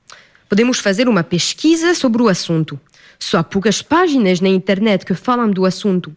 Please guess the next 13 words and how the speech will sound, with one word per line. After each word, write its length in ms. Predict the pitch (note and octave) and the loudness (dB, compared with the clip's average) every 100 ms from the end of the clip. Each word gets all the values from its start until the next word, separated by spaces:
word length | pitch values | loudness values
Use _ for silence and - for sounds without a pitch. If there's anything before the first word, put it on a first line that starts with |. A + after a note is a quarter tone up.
| - | -12
e 60 | |
que 140 | E3+ E3+ | -4 0
nenhuma 540 | E3 D#3+ F#3 E4 F4 | 2 2 4 4 2
delas 340 | A#3+ A#3 G#3 E3+ | 2 0 0 -2
é 40 | |
segura, 600 | E3 E3+ F3 B3 C#4+ D4 - - - - - | -2 -2 0 0 2 0 -6 -20 -20 -8 0
é 320 | A#3 C#4 C#4+ - _ | 2 2 -2 -12 _
provavelmente 640 | D#4+ E4 A3+ F#3 F3+ G3 G#3 | 0 0 0 0 0 0 0
uma 140 | F#3 | -2
fake 260 | F3+ F3+ E3+ | -2 -4 -2
news. 280 | D3 - - _ _ - - - - | -4 -6 -16 _ _ -20 -20 -12 0
E 160 | A4+ | 0
também 600 | - G#3 G#3 C4 D4+ D#4 | 2 0 2 2 2 -2